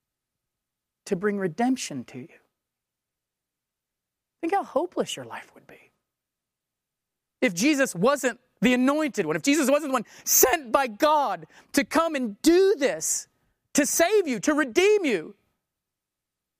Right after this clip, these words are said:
to bring you glory that you certainly didn't deserve, to be a child of the king that you killed. To say that in my sin, I am just as guilty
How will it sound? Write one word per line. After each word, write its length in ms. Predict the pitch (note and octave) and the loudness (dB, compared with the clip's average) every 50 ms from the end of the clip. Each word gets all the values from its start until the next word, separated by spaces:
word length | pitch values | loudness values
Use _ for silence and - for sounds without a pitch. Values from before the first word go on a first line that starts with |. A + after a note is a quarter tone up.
| _ _ _ _ _ _ _ _ _ _ _ _ _ - | _ _ _ _ _ _ _ _ _ _ _ _ _ 0
to 120 | D#4+ E4 | 0 2
bring 240 | - G4 G4+ G#4 G4+ | 2 0 0 0 2
you 220 | F#4 G#4+ A4+ G4 A3+ | 2 2 2 2 0
glory 380 | G3+ C#4+ F4+ A4 A#4+ A4+ F#4+ | 0 0 2 2 2 0 0
that 120 | D4 C4 - | -2 0 0
you 140 | F#4+ A4+ | 0 0
certainly 640 | - - - - - F4+ A4 B4+ B4 B4 G#4 F#4 D#4 | 0 -4 -4 0 2 2 2 2 0 0 0 0 0
didn't 300 | G#3 G3+ B3+ B3 G#3+ G3+ | 2 0 -2 0 0 -2
deserve, 580 | D#3+ G3 F3+ D3 F#3 G3 D#3+ C#3 C3+ C#3+ _ _ _ _ _ _ _ _ _ _ _ _ _ _ _ _ _ _ _ _ _ _ _ _ _ _ _ _ _ - | 0 0 0 0 0 0 -2 -4 -8 -14 _ _ _ _ _ _ _ _ _ _ _ _ _ _ _ _ _ _ _ _ _ _ _ _ _ _ _ _ _ 0
to 100 | F4 D#4+ | 0 2
be 120 | F#4+ G4+ | 2 0
a 80 | G4 D#4 | 0 0
child 680 | - - - - B3+ C#4+ A#4+ B4+ - E4 C#4+ A3 - - - - - | -4 -2 0 2 2 2 0 0 -2 -2 -2 -4 -8 -14 -10 -4 -2
of 180 | E4+ E4+ E4 | -2 -2 0
the 100 | D4 D4 | -2 -4
king 520 | G#3 - - G4+ G#4 G#4+ G#4 F#4+ F4+ D#4 - - - - | -2 0 0 0 0 0 -2 -2 -2 -4 -6 -6 -2 0
that 140 | E4+ F4 D#4+ | 0 2 2
you 180 | F#4+ G#4 G#4 - | 2 2 2 2
killed. 520 | - A4+ A4+ B4 A#4+ A4 F#4+ C4 A3 F3+ _ _ _ _ _ _ _ _ _ _ _ _ _ _ _ _ _ _ _ _ _ _ _ _ - | 0 0 2 2 0 0 0 -2 -4 -6 _ _ _ _ _ _ _ _ _ _ _ _ _ _ _ _ _ _ _ _ _ _ _ _ 0
To 100 | - F4+ | 0 2
say 200 | - - G#4 G#4+ G4+ | 2 2 0 2 2
that 120 | F#4 D4+ | 0 0
in 140 | E4+ F4+ F4+ | 0 0 0
my 160 | F#4 F4+ F#4 A4+ | 0 0 0 -2
sin, 460 | - - - G4+ G#4+ A4 G#4 F4 C#4 - - _ - | -2 0 0 0 0 0 0 -2 -4 -6 -8 _ -2
I 120 | E4 F#4 | 0 0
am 140 | G4 F4+ D#4+ | 0 -2 -2
just 340 | C#4+ - G4 G#4+ A4 - - | -2 0 0 0 0 0 0
as 140 | G4+ F4 C4 | 0 0 0
guilty 460 | G3+ A3+ D#4 D4+ C#4 - C#4+ B3 G3+ | 0 0 0 0 0 0 -2 -2 -2